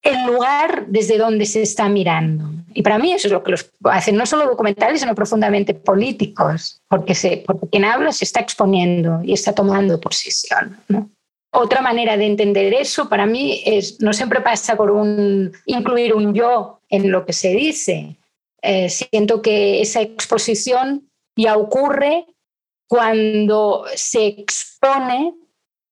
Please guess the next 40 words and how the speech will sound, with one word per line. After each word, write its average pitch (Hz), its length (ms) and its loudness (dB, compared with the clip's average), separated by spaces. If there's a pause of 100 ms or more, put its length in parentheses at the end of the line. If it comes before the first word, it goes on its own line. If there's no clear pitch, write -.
(400)
como 214 240 0
decía 214 400 0
antes, 220 320 -2
a 170 160 -2
propósito 202 420 -2
del 220 140 2
fotógrafo, 220 1040 0 (380)
el 240 160 0
proceso 226 640 0
de 170 180 0
trabajo, 151 600 -4 (160)
¿no? 247 280 0
Se 214 140 -2
le 214 120 2
da 247 160 2
un 226 300 -4
tiempo, 262 840 -2
que 202 140 -6
me 190 80 2
ha 190 60 2
encantado 196 340 0
lo 196 100 2
que 196 80 0
has 175 100 -2
dicho 190 280 -2
antes, 180 420 0
¿no? 208 100 2
Dar 196 180 0
tiempo 202 340 0
quiere 196 160 2
decir, 202 320 0
en 214 80 2
el 190 100 0
fondo, 214 240 2
dar 185 160 0
espacio. 175 720 -2
En 180 160 2
la 165 100 2
lógica 196 560 0
de 170 220 0